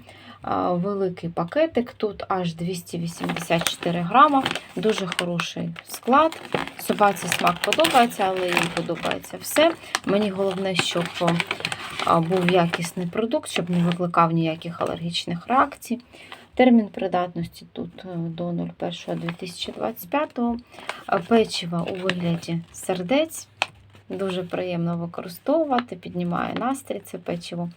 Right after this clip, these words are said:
А, використовуємо по одній штуці в день,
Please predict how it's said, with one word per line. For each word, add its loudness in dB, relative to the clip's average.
А, 0
використовуємо -2
по -8
одній 0
штуці -2
в 2
день, 4